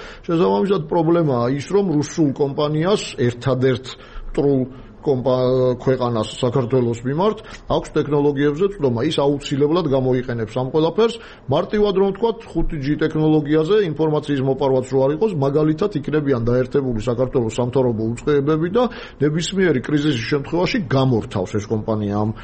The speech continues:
ინტერნეტს და საქართველოს სამთავრობო უწყებები დარჩებიან კავშირის გარეშე. ძალიან მარტივად რო ვთქვათ, არის, არის ეს.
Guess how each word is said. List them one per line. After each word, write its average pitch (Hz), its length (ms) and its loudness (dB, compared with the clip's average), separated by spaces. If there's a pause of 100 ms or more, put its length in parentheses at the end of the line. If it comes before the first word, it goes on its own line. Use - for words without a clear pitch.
(400)
ინტერნეტს 156 500 -2
და 220 100 2
საქართველოს 131 580 0
სამთავრობო 123 480 0
უწყებები 147 420 0
დარჩებიან 131 560 0
კავშირის 123 420 -2
გარეშე. 95 360 -4
ძალიან 135 320 2
მარტივად 110 420 -2
რო - 100 -10
ვთქვათ, - 340 -18
არის, 101 240 -8
არის 110 240 -4
ეს. 95 220 -2